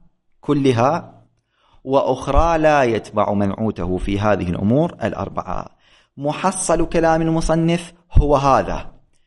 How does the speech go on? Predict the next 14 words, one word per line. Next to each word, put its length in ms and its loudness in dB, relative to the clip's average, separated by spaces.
لكن 560 0
ظاهر 400 4
عب-، 200 2
عبارته 760 2
الآن 300 0
التي 240 -2
سوف 220 -2
نأخذها 440 2
إن 40 -4
شاء 160 -2
الله 140 0
في 80 -8
الدرس 280 -10
اللاحق، 440 0